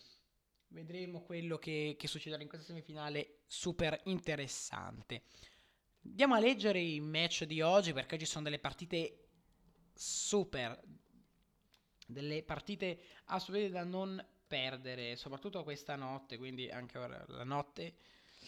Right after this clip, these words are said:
non la si passa a dormire, ma la si passa a vedere tennis, direi che è un ottimo, è un'ottima cosa. U S Open, ehm,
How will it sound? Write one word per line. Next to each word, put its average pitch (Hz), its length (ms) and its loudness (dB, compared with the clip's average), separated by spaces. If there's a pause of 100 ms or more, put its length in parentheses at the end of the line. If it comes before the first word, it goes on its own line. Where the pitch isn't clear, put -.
(140)
non 202 320 10
la 208 100 10
si 208 160 4
passa 214 280 6
a - 20 4
dormire, 202 500 8
ma 185 80 8
la 175 140 4
si 165 160 -4
passa 175 300 0
a - 20 -4
vedere 156 340 0
tennis, 156 640 -2
direi 135 380 -4
che 131 320 -4
è 123 100 -10
un 120 160 -6
ottimo, 117 800 -8 (520)
è 131 100 -4
un'ottima 131 480 -2
cosa. 104 600 -2 (800)
U 254 180 8
S 247 140 2
Open, 175 540 6
ehm, 135 360 2